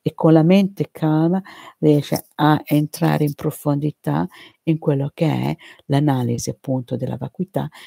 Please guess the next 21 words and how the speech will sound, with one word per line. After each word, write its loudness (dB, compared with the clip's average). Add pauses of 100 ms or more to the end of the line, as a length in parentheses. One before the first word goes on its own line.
(140)
e 6 (280)
riuscire 2 (340)
a 4
realizzare 2
al -4
punto -6
tale -4
che 2 (1120)
è, 2
diventa -2
esperienza. -2
La -2
vacuità -4
non 0
è 0
un -2
qualche -6
cosa -6
che -8
si -6
può -2